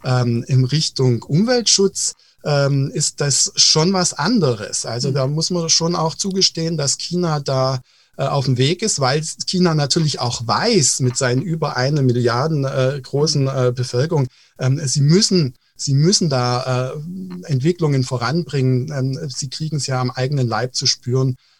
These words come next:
Speaker 1: was ansonsten, ähm, eben
Speaker 2: Ja.
Speaker 1: für Szenarien drohen.
Speaker 2: Ja, ja, so grün zu investieren ist, ist, äh, nicht ganz einfach. Also du hast halt deine Beliefs, also deine, deine Glaubenssätze, die du versuchst umzusetzen.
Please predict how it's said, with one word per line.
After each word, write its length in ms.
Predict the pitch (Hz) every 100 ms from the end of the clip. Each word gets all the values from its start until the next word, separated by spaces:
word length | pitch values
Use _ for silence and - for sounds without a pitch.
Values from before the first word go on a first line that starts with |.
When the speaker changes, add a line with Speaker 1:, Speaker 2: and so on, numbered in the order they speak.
| -
Speaker 1:
was 280 | 127 123 -
ansonsten, 640 | 120 110 104 - - 117
ähm, 280 | 117 110 110
eben 100 | 110
Speaker 2:
Ja. 140 | 170 -
Speaker 1:
für 420 | - 113 110 117
Szenarien 600 | - - 104 104 107 104
drohen. 300 | - - 107
Speaker 2:
Ja, 80 | 208
ja, 160 | 214 190
so 120 | 220
grün 300 | - 262 277
zu 140 | -
investieren 580 | 240 226 226 - 269 247
ist, 240 | 214 -
ist, 300 | - 202 -
äh, 240 | 214 185 190
nicht 240 | 214 -
ganz 200 | 214 196
einfach. 480 | - 180 226 254 247
Also 380 | 202 190 196 175
du 220 | 175 202
hast 200 | 196 -
halt 160 | 196 180
deine 280 | 180 180
Beliefs, 580 | 165 180 170 240 302 -
also 200 | 202 175
deine, 300 | 170 160 160
deine 280 | 156 156 156
Glaubenssätze, 760 | 151 147 202 240 - 208 -
die 120 | 202 180
du 100 | 175
versuchst 420 | 180 175 170 -
umzusetzen. 760 | 165 208 - 226 214 - 214